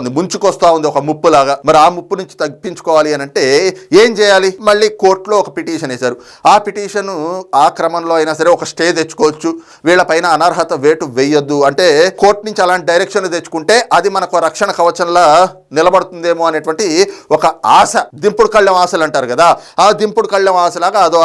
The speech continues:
ఆశతోటి హైకోర్టులో ఒక పిటిషన్ వేశాడు. అది కూడా ఏమిటి అంటే ఆ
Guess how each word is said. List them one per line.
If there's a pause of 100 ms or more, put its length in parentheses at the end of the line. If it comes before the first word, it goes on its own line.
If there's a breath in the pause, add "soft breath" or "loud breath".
(160)
ఆశతోటి (560 soft breath)
హైకోర్టులో (140)
ఒక (100)
పిటిషన్
వేశాడు. (160)
అది
కూడా (100)
ఏమిటి
అంటే (200)
ఆ